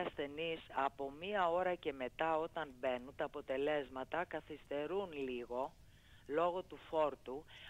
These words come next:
αυτή τη στιγμή οι ασθενείς μας είναι καλά. Ε, έχουμε μόνο τρεις προς διερεύνηση, αν έχουν θετικό ή αρνητικό τον ιό, και μόλις τώρα μία νοσηλεύτριά μου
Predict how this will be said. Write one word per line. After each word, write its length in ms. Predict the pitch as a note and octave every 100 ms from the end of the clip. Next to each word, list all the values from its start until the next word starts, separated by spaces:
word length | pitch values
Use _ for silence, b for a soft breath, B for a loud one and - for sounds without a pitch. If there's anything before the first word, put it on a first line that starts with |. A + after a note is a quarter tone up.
| B
αυτή 520 | C#3+ C#3 - - A#3
τη 140 | A#3 A3+
στιγμή 600 | - D3+ B2+ C#3 C#3+ D#3+ D#3
οι 60 | D3
ασθενείς 560 | C#3 C#3 B2+ B2+ B2+ B2
μας 200 | C#3 F#3 - -
είναι 260 | D#3+ G#3 A3
καλά. 540 | D3 C3 A#2 A2+ C#3 B B B B
Ε, 80 | -
έχουμε 540 | D3+ G3+ G#3+ G3 F3 D3+
μόνο 460 | G3 C4 A#3+ F3+ -
τρεις 340 | - D3+ D3 C3+ - - B B -
προς 300 | D#3 D3+ C#3 - - - C3
διερεύνηση, 1040 | D3+ D#3 D3 C#3+ D3 B2+ C3 C3+ - F3+ A#3 -
αν 220 | C#3+ D3+ D#3+
έχουν 320 | E3 D#3 D3 -
θετικό 520 | C3+ C3+ - D#3+ D#3
ή 160 | D3 D#3
αρνητικό 640 | C#3+ C3+ - B2 D#3+ E3 D#3
τον 120 | C#3
ιό, 480 | A#2+ A2+ A#2 E3 C#4 - B B B -
και 120 | F3
μόλις 340 | F3 A3 G#3 -
τώρα 240 | G3+ F#3+ F3
μία 240 | F3+ F3
νοσηλεύτριά 800 | E3 - D3+ D#3+ D3+ D3 D3 D3
μου 200 | C#3